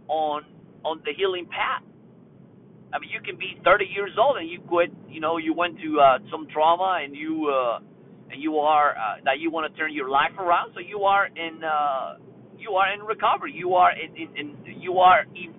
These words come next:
evolving as human being. Evolving, and, and, and it's actually a, a, a good thing. You're evolving. You are just,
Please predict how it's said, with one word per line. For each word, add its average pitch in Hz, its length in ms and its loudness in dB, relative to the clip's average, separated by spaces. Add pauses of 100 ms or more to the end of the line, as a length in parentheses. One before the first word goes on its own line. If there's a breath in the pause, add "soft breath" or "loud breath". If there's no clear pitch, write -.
evolving 165 640 4
as 139 200 -2
human 131 360 -10
being. - 260 -16 (4000)
Evolving, 202 520 2
and, 185 220 -8
and, 190 320 -12
and 202 100 -4
it's 370 160 -4
actually 285 380 -4
a, 175 320 -2
a, 175 40 2 (180)
a - 20 -6
good 247 320 -10
thing. 440 320 -4 (640)
You're 240 220 2
evolving. 277 580 -2
You 254 160 -6
are 208 460 2 (280)
just, - 320 -18